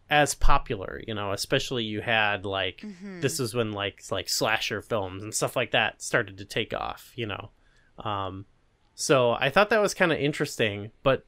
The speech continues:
Speaker 1: both of these movies came out the same year. Um,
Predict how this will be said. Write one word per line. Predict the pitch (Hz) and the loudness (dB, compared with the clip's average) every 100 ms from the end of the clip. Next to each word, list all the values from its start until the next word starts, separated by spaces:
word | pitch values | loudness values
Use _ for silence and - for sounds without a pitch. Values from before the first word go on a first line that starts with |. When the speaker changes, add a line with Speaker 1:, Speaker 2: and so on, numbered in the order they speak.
| _ | _
Speaker 1:
both | 127 113 156 180 - - | -6 2 4 6 4 2
of | 156 190 165 | 2 2 2
these | 147 127 113 | 0 0 -2
movies | 139 190 123 104 98 - - - _ _ _ _ - | -2 0 -2 -2 -4 -8 -12 -16 _ _ _ _ -2
came | - 156 139 | 2 4 4
out | 139 143 120 - _ 135 | 4 4 2 -4 _ -6
the | 131 | -2
same | - 147 131 | 4 4 4
year. | 107 120 143 - - - _ _ _ _ - | 2 4 4 2 -6 -18 _ _ _ _ -10
Um, | - 110 98 98 | -4 -2 -2 -6